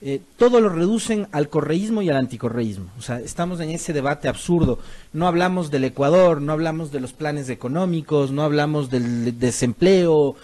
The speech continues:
de, de la falta de recursos, de, de, de cómo, eh, vamos a desarrollarnos como sociedad. No, hablamos del correísmo y del, y del anticorreísmo.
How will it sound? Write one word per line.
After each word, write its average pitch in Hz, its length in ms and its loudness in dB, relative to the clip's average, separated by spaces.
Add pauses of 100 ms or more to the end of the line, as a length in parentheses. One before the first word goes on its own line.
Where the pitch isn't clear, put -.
(220)
de, 135 260 2
de 135 160 0
la 135 140 -2
falta 170 460 0
de 131 80 2
recursos, 151 760 2
de, 131 260 2 (280)
de, 135 180 0
de 135 160 -2
cómo, 220 460 4
eh, 131 260 2 (600)
vamos 190 340 0
a 196 80 4
desarrollarnos 156 720 -2
como 127 220 -6
sociedad. 107 460 -8
No, 131 200 -6
hablamos 185 400 0
del 151 140 -2
correísmo 196 540 -2
y 196 60 -4
del, 127 280 -4
y 131 100 0
del 123 160 0
anticorreísmo. 113 800 -8